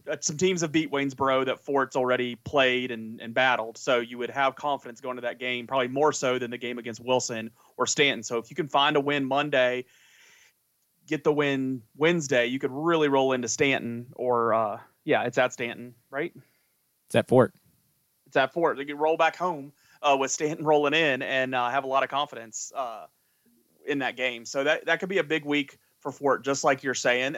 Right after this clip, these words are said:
Speaker 1: The other team that I think we kind of didn't expect to make a lot of noise this year is Buffalo Gap, and,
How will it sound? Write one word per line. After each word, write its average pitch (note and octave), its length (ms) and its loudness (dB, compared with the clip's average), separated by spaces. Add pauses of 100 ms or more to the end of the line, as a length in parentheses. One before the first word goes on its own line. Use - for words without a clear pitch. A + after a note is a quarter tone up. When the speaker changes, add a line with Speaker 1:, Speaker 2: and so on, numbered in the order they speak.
Speaker 1:
The F3 120 4
other A#3 140 4
team G3 240 -4
that E3+ 100 -2
I D3+ 60 2
think E3+ 180 -6
we E3 100 -10
kind D3+ 340 -6
of C3+ 200 -8 (920)
didn't D3+ 420 -2
expect - 1040 -2 (220)
to E3 120 -6
make C#3+ 200 0
a C#3+ 60 -2
lot C3 180 2
of B2 100 -2
noise D#3+ 340 0
this B2+ 220 -6
year C3 320 2
is D3+ 300 0
Buffalo D#3+ 400 2
Gap, C3+ 320 2
and, B2+ 420 -4